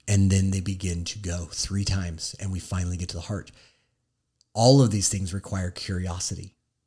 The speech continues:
All of these things desire us, have it cause us to, force us, excuse me, to have a desire to connect. You have to have a desire to connect, or your minimal encouragers will be, <laughs> will be maximizing discouragement,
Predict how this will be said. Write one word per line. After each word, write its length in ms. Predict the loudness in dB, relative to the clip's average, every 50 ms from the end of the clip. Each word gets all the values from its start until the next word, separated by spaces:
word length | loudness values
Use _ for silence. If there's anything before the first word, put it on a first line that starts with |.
| _ _ _ _ _ _
All 300 | 4 6 8 10 10 10
of 80 | 10 8
these 200 | 8 4 2 4
things 180 | 2 0 0 -2
desire 580 | -2 -2 -2 0 0 2 2 2 2 2 2 0
us, 280 | 0 -2 -2 -2 -2 -2
have 200 | -2 0 0 0
it 120 | -2 -4 -6
cause 320 | -4 -2 2 2 2 4
us 120 | 2 2 4
to, 340 | 2 0 0 -2 -4 -8 -10 _ -12
force 360 | 0 6 8 8 10 8 6
us, 200 | 4 4 0 -2
excuse 420 | 0 0 0 2 4 4 4 6
me, 140 | 4 2 2
to 120 | 4 4 4
have 220 | 4 4 4 2
a 60 | 2
desire 640 | 2 2 0 2 2 4 4 4 6 4 4 4 2
to 140 | 0 -2 -6
connect. 580 | -2 -2 -2 -2 -2 -6 -10 -16 _ _ -20 _ _ _ _ _ _ _ _ 0
You 160 | 2 4 4
have 460 | 6 4 6 6 6 6 4 2 0
to 100 | 2 4
have 200 | 4 4 4 4
a 40 | 2
desire 360 | 2 2 2 2 2 2 2
to 80 | 0 -2
connect, 380 | 0 0 0 0 0 0 -2
or 60 | -2 0
your 140 | 0 2
minimal 320 | 4 4 4 4 4 4 2
encouragers 560 | 2 0 2 2 2 2 2 2 0 0 0
will 120 | -2 -2
be, 100 | -4 -4
<laughs> 580 | -4 -6 -6 -8 -10 -12 -14 -16 -18 -20 -10 -8
will 180 | -2 2 4 6
be 140 | 8 8
maximizing 840 | 6 6 0 -2 -4 -2 0 0 0 0 2 2 2 2 4 2 2
discouragement, 760 | 2 2 0 0 0 -2 -2 -2 -2 -4 -4 -6 -6 -6 -10